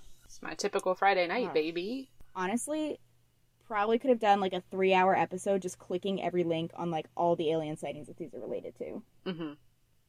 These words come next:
Speaker 1: That, maybe,
Speaker 2: Yeah.
Speaker 1: m-, maybe we'll do, if we ever get listeners, we'll do a live stream and just go down a, <laughs> a rabbit
Speaker 2: We'll
Speaker 1: hole.
Speaker 2: go down a Wikipedia rabbit hole and be like, "Did you see this one?"
Speaker 1: Oh my god, think about this, and then we talk about it for forty-five minutes.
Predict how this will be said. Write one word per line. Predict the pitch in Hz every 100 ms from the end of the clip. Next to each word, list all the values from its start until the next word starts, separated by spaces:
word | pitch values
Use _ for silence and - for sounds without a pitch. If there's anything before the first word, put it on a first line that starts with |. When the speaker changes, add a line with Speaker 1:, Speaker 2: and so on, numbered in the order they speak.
| _ _ 196
Speaker 1:
That, | 190
maybe, | 196 214 220
Speaker 2:
Yeah. |
Speaker 1:
m-, | 190 185 - _ -
maybe | 196 196
we'll | 208
do, | 196 185 175 - _ -
if | 196 190
we | 190
ever | 180 180
get | 180 - -
listeners, | 180 170 147 151
we'll | 165
do | 170 165
a |
live | 156 151
stream | - 135 92
and | 160
just | 170
go | - 139
down | 110 107
a, | 190 - -
<laughs> | 277 - - 359 - 349 - - 466 - - 587 -
a | 415
rabbit | 359 339
Speaker 2:
We'll | 359 370
Speaker 1:
hole. | 349
Speaker 2:
go | 339
down | 349
a | 339
Wikipedia | 262 269 359 330 311 254
rabbit | 233 240 247
hole | 247
and | 226
be | 233
like, | 240 247
"Did | 247 214
you | 277 349 453
see | - - 254 247 254 285 302 -
this | 180 160 160 165 -
one?" | 196 185 214 240 269 - - - _ _ _
Speaker 1:
Oh | 196
my | 196 190
god, | 180 170 165 -
think | 208
about | 226 196 175 -
this, | 190 151 -
and | 170
then |
we | 160
talk | 156 147
about | 147 123 -
it |
for | - 156
forty-five | 147 - - 123
minutes. | 120 131 196